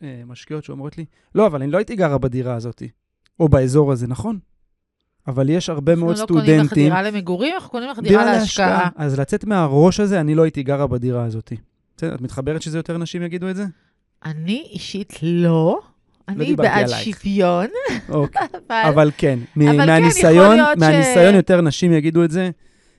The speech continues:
Speaker 1: אה, "אני לא הייתי גרה בדירה הזאת". אז נכון, את לא היית גרה, כי אם את היית גרה, אז כנראה שהיינו קונים נכס אחר. אה, מקודם הזכרת את העניין של ייצוג, אה, דו-צדדי,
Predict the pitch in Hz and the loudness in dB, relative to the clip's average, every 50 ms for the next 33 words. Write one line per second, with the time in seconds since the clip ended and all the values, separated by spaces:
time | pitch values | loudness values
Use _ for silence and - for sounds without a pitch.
0 | _ _ _ - 143 135 135 135 131 131 131 131 127 143 151 156 156 156 151 147 | _ _ _ -6 -4 -2 0 0 0 -2 -2 -2 0 4 4 6 6 4 2 0
1 | - 143 139 135 127 131 123 120 117 117 120 113 113 117 110 107 113 - _ _ | -2 -4 -6 -6 -6 -6 -6 -6 -6 -6 -6 -6 -6 -6 -8 -10 -12 -14 _ _
2 | - 143 139 131 160 151 - 233 226 202 190 175 - 180 175 156 143 139 143 151 | -12 -12 -8 -6 -6 -6 -6 -6 -6 -6 -8 -6 -4 -4 -2 -2 0 0 0 0
3 | 160 190 214 220 185 - 202 202 202 185 - _ _ - 202 190 190 180 185 180 | 0 0 -2 -4 -6 -8 -8 -10 -10 -10 -12 _ _ -14 -12 -10 -10 -10 -10 -10
4 | 180 175 208 220 220 214 160 - - 147 147 151 156 - 160 151 151 143 - 147 | -8 -6 -4 -4 -4 -4 -6 -6 -6 -6 -6 -6 -6 -6 -6 -4 -6 -6 -6 -6
5 | 143 147 143 143 - - 147 147 151 - 151 135 - 131 - - 127 110 107 117 | -6 -6 -6 -8 -8 -8 -6 -6 -6 -6 -8 -10 -12 -14 -16 -16 -16 -18 -18 -20
6 | _ _ _ _ _ _ _ _ _ _ _ _ _ _ _ _ _ _ - 147 | _ _ _ _ _ _ _ _ _ _ _ _ _ _ _ _ _ _ -10 -8
7 | 147 147 151 147 147 151 143 147 156 - _ _ - 165 147 - - 202 196 220 | -6 -6 -6 -6 -8 -8 -10 -10 -12 -14 _ _ -10 -8 -6 -4 -4 -4 -4 -4
8 | 208 180 151 127 - - - 185 185 185 185 180 156 165 143 143 139 139 156 160 | -4 -4 -6 -8 -10 -12 -10 -8 -8 -6 -8 -8 -12 -12 -12 -10 -10 -8 -8 -8
9 | - 165 139 127 - - - 156 151 143 151 147 135 131 127 123 127 123 117 131 | -8 -10 -12 -12 -12 -10 -10 -10 -8 -8 -8 -8 -8 -8 -10 -10 -12 -12 -10 -10
10 | 151 147 135 131 131 139 131 123 147 151 147 143 | -10 -10 -8 -10 -10 -10 -8 -6 -6 -6 -6 -6